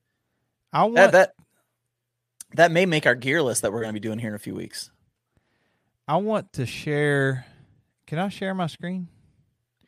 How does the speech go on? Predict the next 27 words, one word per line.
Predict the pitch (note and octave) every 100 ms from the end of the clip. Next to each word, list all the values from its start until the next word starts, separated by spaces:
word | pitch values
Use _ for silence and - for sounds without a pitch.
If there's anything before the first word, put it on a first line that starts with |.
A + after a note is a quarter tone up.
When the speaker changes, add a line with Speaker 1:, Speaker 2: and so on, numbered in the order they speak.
| -
Speaker 2:
After | D#3+ - D3
you |
Speaker 1:
I | E3+
Speaker 2:
say | E3+ C#3+
this, | C3+ G2 - - -
after | D3 C#3+
you | C3
Speaker 1:
Okay. |
Speaker 2:
say | C3+ A#2+
this, | G2+ - - _ _ -
Speaker 1:
Can | D3
we |
get | D3
Speaker 2:
can | D3+
we | E3
Speaker 1:
Jeremiah? | F#3 E3
Speaker 2:
get | E3
Jeremiah | D#3+ E3+ D3 C#3
to | C3+
say | C#3 B2
vestibule | C3+ C3+ C3 A#2 G#2
again? | G2+ G2 F#2+ - - -
Speaker 1:
<laughs> | G3+ A3 _ - - G3 - - C4 C#4+ G#3+
Vestibule? | C3+ F3+ A3+ - C4+ A#3+ C4+ D4 D4 F3 - -
What | G3+ C#4
about | C4+ D4 D4+
it? | A3